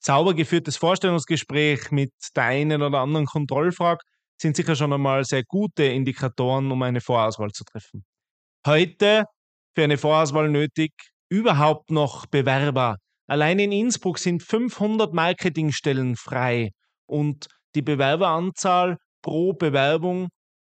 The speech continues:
ist deutlich gesunken. Wenn wir früher eine Stelle ausgeschrieben haben, dann haben wir vielleicht noch fünfundzwanzig,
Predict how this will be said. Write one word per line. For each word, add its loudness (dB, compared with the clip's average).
ist -6
deutlich 0
gesunken. -6
Wenn -2
wir 0
früher 0
eine 0
Stelle 2
ausgeschrieben -2
haben, 0
dann -4
haben 0
wir 0
vielleicht -2
noch -6
fünfundzwanzig, -4